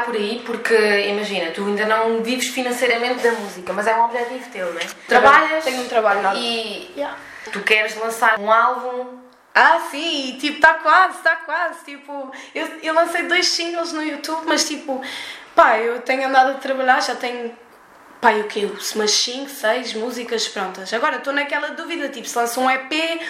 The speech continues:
Speaker 2: ou se lanço um álbum. Entretanto, já falei com amigos meus, produtores, cantores, pedir conselhos, estás a ver? Acho que nesta altura, se calhar, um E P, tipo, caía bem. E tá, tá para breve, tá para breve.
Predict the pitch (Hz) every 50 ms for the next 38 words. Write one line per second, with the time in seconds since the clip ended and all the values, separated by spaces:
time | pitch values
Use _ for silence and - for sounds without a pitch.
0 | - - - - 277 269 - 285 285 277 277 - 269 262 262 269 285 302 302 302
1 | 302 294 302 302 302 - - - - - - 226 226 - 233 233 - 262 240 233
2 | - 247 226 - 240 226 220 220 220 220 233 214 214 202 202 196 196 208 214 208
3 | 190 202 214 254 302 - - - 196 202 202 - - - 220 247 262 254 254 -
4 | - - 208 202 196 247 269 311 294 - - 214 214 214 - - 196 196 - -
5 | 226 262 262 262 - 226 220 214 214 214 214 247 254 254 - - - - 285 285
6 | 285 - 311 302 - - 311 294 277 277 302 294 285 285 - - 269 277 277 277
7 | 269 262 262 254 254 - 269 269 277 277 277 - - - - - - 240 196 -
8 | - 240 233 226 220 208 208 190 185 202 220 233 269 294 330 - - - - -
9 | - _ _ - - - 233 - 311 320 320 330 320 330 330 330 349 339 294 247
10 | 208 185 - - - - - - _ _ _ _ - 262 262 339 - 294 269 233
11 | 196 190